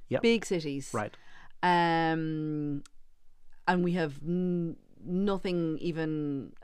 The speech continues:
Speaker 2: approximating anything in their wildest dreams
Speaker 1: No.
Speaker 2: in Ireland at the same
Speaker 1: No.
Speaker 2: time. So it's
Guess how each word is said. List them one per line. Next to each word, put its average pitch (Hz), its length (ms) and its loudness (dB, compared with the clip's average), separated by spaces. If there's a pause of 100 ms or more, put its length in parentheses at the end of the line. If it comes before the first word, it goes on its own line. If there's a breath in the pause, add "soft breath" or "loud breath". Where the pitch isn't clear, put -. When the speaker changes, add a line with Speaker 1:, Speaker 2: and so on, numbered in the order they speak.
(120)
Speaker 2:
approximating 156 720 -2
anything 139 540 -6
in 131 140 -2
their 151 120 -2
wildest 147 360 -4
dreams 139 480 -4
Speaker 1:
No. 131 240 4 (280 soft breath)
Speaker 2:
in 175 120 2
Ireland 143 320 2
at - 80 -10
the - 60 -12
same 123 180 -6
Speaker 1:
No. 127 120 2
Speaker 2:
time. - 140 -6 (540 soft breath)
So 170 480 4
it's - 300 -4